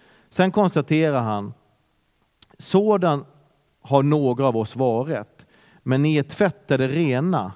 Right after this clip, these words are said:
ni har blivit helgade, ni har förklarats rättfärdiga i Herre Jesu Kristi namn och i vår Guds ande." Vi har begravt det gamla. Det är en begravning. Dopet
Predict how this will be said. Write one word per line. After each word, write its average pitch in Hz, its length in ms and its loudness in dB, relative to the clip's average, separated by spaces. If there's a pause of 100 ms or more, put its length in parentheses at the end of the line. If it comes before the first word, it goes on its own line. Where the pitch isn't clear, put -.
(140)
ni 127 120 -4
har 123 100 2
blivit 160 540 -2
helgade, 101 640 -4 (440)
ni 127 100 -4
har 120 80 0
förklarats 180 760 -2
rättfärdiga 127 560 -2
i 120 80 -2
Herre 120 300 -4
Jesu 117 380 -4
Kristi 110 440 -8
namn 92 440 -8 (540)
och 123 220 -6
i 117 100 0
vår 104 120 -4
Guds 104 300 -8
ande." 107 500 -6 (840)
Vi 117 100 -4
har 120 60 0
begravt 135 680 0
det 113 100 -4
gamla. 98 500 -6 (3250)
Det 135 100 0
är 139 100 2
en 131 80 0
begravning. 117 720 -2
Dopet 151 420 -2